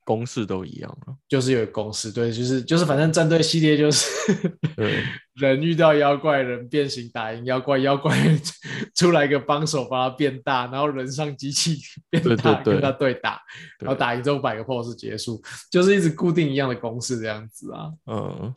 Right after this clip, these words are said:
Speaker 2: 所以我觉得我们现在去看就很无聊，可是我也不知道为什么小时候就是每个礼拜就得看一下。
Speaker 1: 就没事做啊。
Speaker 2: 哦，但是我觉得他的，他的每个礼拜的进展是他可能会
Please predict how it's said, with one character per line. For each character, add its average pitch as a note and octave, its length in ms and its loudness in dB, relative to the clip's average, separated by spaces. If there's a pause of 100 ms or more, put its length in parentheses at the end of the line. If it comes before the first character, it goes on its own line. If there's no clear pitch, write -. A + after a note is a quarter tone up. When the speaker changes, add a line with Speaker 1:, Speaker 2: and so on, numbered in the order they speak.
Speaker 2:
所 - 240 0
以 F3+ 40 8
我 D#3+ 100 8
觉 C#3 60 2
得 E3 80 6
我 D#3+ 100 6
们 B2 160 2
现 C#3 140 0
在 C#3 100 2
去 C#3 80 0
看 C#3+ 220 -2
就 C3+ 80 0
很 G#2+ 160 -2
无 G#2 60 -10
聊， G#2 100 -6
可 C3+ 120 -2
是 D#3+ 120 2 (420)
我 E3 100 4
也 E3 60 4
不 D#3 60 2
知 E3 40 6
道 E3 60 8
为 D#3+ 60 6
什 D3+ 40 2
么 B2+ 80 -2
小 A2+ 160 -6
时 A2 120 -10
候 A#2+ 60 -6
就 A#2+ 40 -6
是 B2 100 -6
每 A2 140 -6
个 - 60 -16
礼 D#2+ 120 -14
拜 G#2 120 -4
就 A2 100 -4
得 A2+ 120 -12
看 G#2+ 220 -8
一 G2+ 60 -18
下。 - 300 -10 (260)
Speaker 1:
就 A#2+ 120 0
没 G2 220 0
事 F2+ 200 -8
做 - 300 -4
啊。 - 100 4
Speaker 2:
哦， B2 60 0 (440)
但 G3+ 160 2
是 G3+ 140 0
我 D3 120 2
觉 B2+ 60 0
得 C#3 80 2
他 D#3+ 180 0
的， C#3+ 180 2
他 - 180 -8
的 A#2 320 -4
每 A2+ 160 -8
个 G#2+ 100 -10
礼 G#2 80 -6
拜 B2 140 0
的 A2+ 80 -2
进 A2+ 180 -8
展 G#2 180 -8
是 A2+ 160 -8
他 B2+ 160 -4
可 - 140 -8
能 F#2+ 140 -10
会 G#2+ 320 -4